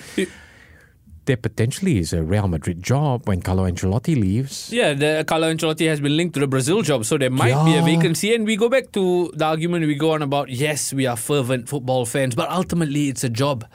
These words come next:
Speaker 1: Even with the Jurgen Klopp situation,
Speaker 2: Yeah.
Speaker 1: if Real Madrid come calling, would he go? He'll be, he would consider it, I'm sure.
Speaker 2: Sure.
Speaker 1: And also, right now, does he wait for the board to sack him? Because then there's a handsome payoff. Or does he tender his resignation? I'm sure it's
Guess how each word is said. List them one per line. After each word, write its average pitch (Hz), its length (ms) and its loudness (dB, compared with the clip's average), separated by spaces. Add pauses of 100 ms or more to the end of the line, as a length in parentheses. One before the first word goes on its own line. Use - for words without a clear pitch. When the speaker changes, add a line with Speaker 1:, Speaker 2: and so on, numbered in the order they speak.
(340)
Speaker 1:
Even 185 360 2
with 151 320 0
the 139 240 2
Jurgen 139 240 2
Klopp - 240 -2
situation, 120 640 -2
Speaker 2:
Yeah. 104 120 2
Speaker 1:
if 131 180 0
Real 156 160 2
Madrid 135 320 0
come 127 180 0
calling, 117 360 0
would 117 160 -2
he 135 120 2
go? 160 240 2
He'll 185 220 0
be, 127 100 0
he 175 160 0
would 170 100 0
consider 196 520 0
it, 202 120 -2
I'm 127 200 0
sure. 190 520 0
Speaker 2:
Sure. 147 320 -4
Speaker 1:
And 147 180 0
also, 160 640 0 (220)
right 160 240 0
now, 147 220 0
does 127 240 0
he 175 280 2
wait 143 360 0
for 151 100 -2
the 127 80 2
board 135 360 0
to 123 80 -2
sack 151 360 -4
him? 156 140 0
Because 135 300 -2
then 123 200 0
there's 117 220 0
a 113 80 0
handsome 123 400 -2
payoff. 160 420 0 (220)
Or 127 80 0
does 131 180 2
he 139 140 2
tender 131 320 0
his 120 200 0
resignation? 120 760 0 (200)
I'm 139 120 0
sure 175 180 2
it's 131 160 -2